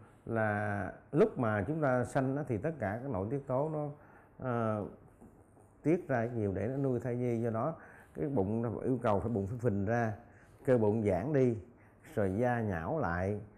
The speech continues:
da nhão đi ha, mà tích tụ mỡ ở mông, ở ngực, rồi ở bụng ha.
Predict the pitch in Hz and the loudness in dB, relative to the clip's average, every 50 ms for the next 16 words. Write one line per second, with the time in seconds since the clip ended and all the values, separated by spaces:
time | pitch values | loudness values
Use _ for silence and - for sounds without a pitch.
0 | - - - - - - 120 127 127 123 120 113 101 90 107 143 180 170 147 131 | -20 -20 -20 -20 -18 -6 -2 -2 0 0 0 0 0 0 0 0 4 6 6 6
1 | 120 107 - - - - - - - - 131 135 139 - - - - - - - | 4 2 -4 -10 -18 -20 -20 -12 -4 -2 0 0 0 -2 -6 -12 -20 -20 -10 -8
2 | 82 87 - - 202 202 - - 101 98 98 107 98 82 85 92 147 175 123 78 | -6 -6 -2 -2 -2 -2 0 2 2 2 2 2 0 0 0 0 0 0 0 0
3 | 82 101 135 143 139 131 131 127 131 127 117 - - - - - - - - - | 0 2 0 2 2 2 2 2 0 -2 -4 -6 -12 -18 -20 -20 -20 -12 -6 -4
4 | 82 120 135 123 110 107 104 - - - - - 107 107 110 104 98 95 95 92 | -2 -2 0 2 2 2 0 -2 -6 -14 -10 -8 -4 0 0 0 2 0 0 0
5 | 92 87 85 - - 73 92 113 147 131 131 110 101 110 135 143 135 - - - | -2 -2 -4 -4 -6 -6 -4 -4 -2 0 2 2 4 4 4 2 2 0 -6 -12
6 | - - - - - - - - - - 120 135 143 139 | -20 -20 -20 -20 -20 -20 -20 -20 -12 -6 -4 -2 -2 -2